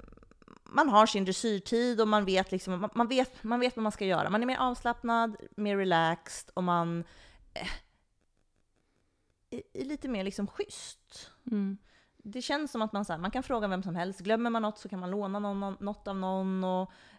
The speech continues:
Speaker 1: eh, man är hjälpsam kanske lite på ett
Speaker 2: Ja.
Speaker 1: annat sätt, skulle jag säga. Eh, och man kanske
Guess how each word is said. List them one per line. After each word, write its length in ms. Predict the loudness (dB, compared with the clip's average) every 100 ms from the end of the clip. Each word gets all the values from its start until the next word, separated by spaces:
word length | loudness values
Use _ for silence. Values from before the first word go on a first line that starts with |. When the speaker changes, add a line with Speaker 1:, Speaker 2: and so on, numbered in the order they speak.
| -20
Speaker 1:
eh, 220 | -18 -16 -6
man 200 | -2 0
är 40 |
hjälpsam 680 | 0 -2 -2 -8 -2 -2 -2
kanske 320 | -10 -10 -10
lite 240 | -10 -12
på 120 | -10
ett 80 | -4
Speaker 2:
Ja. 60 | -2
Speaker 1:
annat 220 | -2 -6
sätt, 260 | -12 -12 -18
skulle 240 | -16 -12
jag 80 | -12
säga. 280 | -10 -12 -12 -16 _ _ _ -20 _ _ _ _ _ -14
Eh, 500 | -8 -6 -6 -8 -8 -12 -16 -20 -20 -20 _ -20 _ _ _ _ _ _ _ _ -12
och 80 | -8
man 140 | -6
kanske 540 | -6 -6 -2 -2 -2